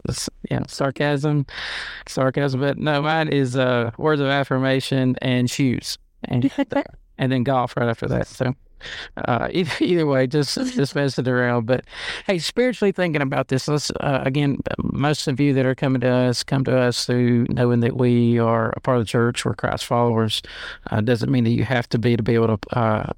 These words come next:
Speaker 1: be a part of our, uh, uh, happy, healthy home, uh, family. But either way, uh, spiritually looking at this, um, we, we have to connect it spiritually.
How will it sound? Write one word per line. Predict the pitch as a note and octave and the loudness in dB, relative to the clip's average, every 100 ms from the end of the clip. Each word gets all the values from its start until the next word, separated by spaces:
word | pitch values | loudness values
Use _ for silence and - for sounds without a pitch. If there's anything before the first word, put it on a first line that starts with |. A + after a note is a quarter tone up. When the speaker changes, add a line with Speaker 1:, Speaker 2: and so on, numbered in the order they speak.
| - | -2
Speaker 1:
be | A#2+ | 0
a | A2+ | 0
part | - B2 | 0 0
of | A#2 A2+ | 2 2
our, | A2+ A2+ A2 | 2 2 2
uh, | A2 G#2 - - - - - | 0 -2 -6 -10 -10 -10 -8
uh, | - - A#1+ G#1+ G#1+ - - | -6 -4 -2 -2 -2 -4 -6
happy, | - B2+ B2 | -4 -2 0
healthy | A#2+ B2 A#2+ | -2 0 0
home, | A#2+ A#2 A2+ A2 - _ A#3+ | 2 2 2 2 -4 _ -4
uh, | C3 A2+ | 0 0
family. | G#2 D#3 D#3 D3+ C#3+ | 2 0 2 2 2
But | C3+ C3+ C3 | 2 0 2
either | C#3+ C3 | 2 2
way, | A#2+ B2+ B2+ A#2+ - - - - | 2 2 2 0 -6 -18 -12 -8
uh, | - B2 A#2+ | -2 0 0
spiritually | - G#3+ F#3+ - C#3+ | 0 0 0 0 0
looking | C3+ C#3 C#3 | 0 0 0
at | C3+ | 0
this, | C#3 C3 B2+ - - - - - - - - - - | 0 2 2 0 -6 -8 -20 -20 -20 -20 -20 -16 -2
um, | D3 B2+ B2 A#2+ C#3+ - | 2 2 2 2 -2 -2
we, | C#3 D3 C3 - | -2 0 -2 0
we | C3+ | 0
have | D3+ C#3+ | 0 -2
to | C3+ | -2
connect | C#3 C#3+ C3 | 0 0 0
it | B2 | -4
spiritually. | - C3+ C3 A#2+ B2 B2 | -2 2 2 2 0 0